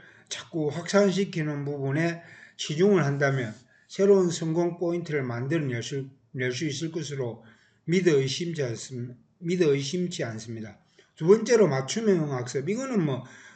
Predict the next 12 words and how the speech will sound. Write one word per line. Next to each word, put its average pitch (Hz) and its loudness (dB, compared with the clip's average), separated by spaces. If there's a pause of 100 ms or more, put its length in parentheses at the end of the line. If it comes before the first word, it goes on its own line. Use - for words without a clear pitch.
누차 147 2
강조하는 151 2
부분이고, 120 -6 (420)
세 - 0
번째로 190 6
실시간 208 2
피드백, 175 0 (220)
에이아이 196 8
분석을 175 0
통한 147 -4
즉각적인 160 -2
학습 160 -6